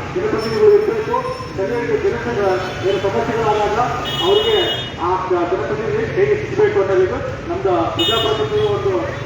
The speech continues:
ಆಶಯ. ಅದನ್ನ ನಾವು ಮುಂದೆ ಇಟ್ಕೊಂಡು ಟಿ ಆರ್ ಎಸ್ ಪಕ್ಷ ಮುಂದಕ್ಕೆ ಹೋಗ್ತಾ ಇದೆ.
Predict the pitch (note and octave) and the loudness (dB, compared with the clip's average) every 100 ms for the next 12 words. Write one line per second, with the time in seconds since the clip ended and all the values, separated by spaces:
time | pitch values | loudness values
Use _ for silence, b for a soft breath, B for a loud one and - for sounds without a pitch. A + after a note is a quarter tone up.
0 | - - G4 G#3+ C#4+ - F#3+ - - F4+ | -10 -6 -4 0 0 0 -4 -6 -2 0
1 | A3+ A#3 A3 A3+ A3 G3+ F#3 G#3 A3+ G#3+ | 0 0 2 0 0 0 0 0 2 2
2 | G3+ G#3 G#3+ G4+ C#4 F4+ G3 - - - | 2 0 0 0 0 0 -4 -4 -4 -2
3 | - F#3 - F#3+ F3+ | 0 0 2 2 4